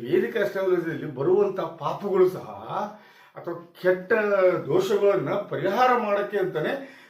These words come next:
ವೇದದಲ್ಲಿ ಬರ್ದಿದ್ದಾರೆ. ಅದೇ ರೀತಿ ನಾವು ಮಾಡ್ಕೊಂಡಿದ್ದೇ ನಿಜ ಆದ್ರೆ ಹಂಡ್ರೆಡ್ ಪರ್ಸೆಂಟ್ ಆ ಕೆಟ್ಟ ಗ್ರಹದಿಂದ ಒಳ್ಳೆಯ ಫಲಗಳನ್ನು ಪಡೆಯಬಹುದು. ಇದಕ್ಕೆ ವೇದಿಕ ಆಸ್ಟ್ರಾಲಜಿ ಅನ್ನೋದು. ಒಂದೇನೋ ಮಾಡಿಸ್ಕೊಡಿ, ಒಂದ್ ತಾಯ್ತ ಕೊಡಿ, ಆಹಾ,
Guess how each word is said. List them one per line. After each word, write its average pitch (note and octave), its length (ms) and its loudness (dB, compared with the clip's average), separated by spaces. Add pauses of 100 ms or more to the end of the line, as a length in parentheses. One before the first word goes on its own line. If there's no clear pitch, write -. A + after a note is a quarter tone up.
ವೇದದಲ್ಲಿ G#3 640 8
ಬರ್ದಿದ್ದಾರೆ. F#3 680 4 (640)
ಅದೇ F#3 280 6
ರೀತಿ A#3 280 0
ನಾವು F#3 240 -2
ಮಾಡ್ಕೊಂಡಿದ್ದೇ A#3 600 0
ನಿಜ E3 200 0
ಆದ್ರೆ B2 320 0 (540)
ಹಂಡ್ರೆಡ್ A3 400 4
ಪರ್ಸೆಂಟ್ A#3 400 -6 (460)
ಆ C4 200 0
ಕೆಟ್ಟ - 300 -2
ಗ್ರಹದಿಂದ D#3 560 0 (440)
ಒಳ್ಳೆಯ G#3 400 8
ಫಲಗಳನ್ನು G#3+ 520 2
ಪಡೆಯಬಹುದು. F#3+ 560 0
ಇದಕ್ಕೆ E3 320 -2 (140)
ವೇದಿಕ F3 360 2
ಆಸ್ಟ್ರಾಲಜಿ D#3 480 -8
ಅನ್ನೋದು. - 300 -12 (800)
ಒಂದೇನೋ D#3 380 2
ಮಾಡಿಸ್ಕೊಡಿ, D#3 680 0 (120)
ಒಂದ್ C3 160 -8
ತಾಯ್ತ D3 260 2
ಕೊಡಿ, C#3+ 340 0 (260)
ಆಹಾ, C#3+ 220 -6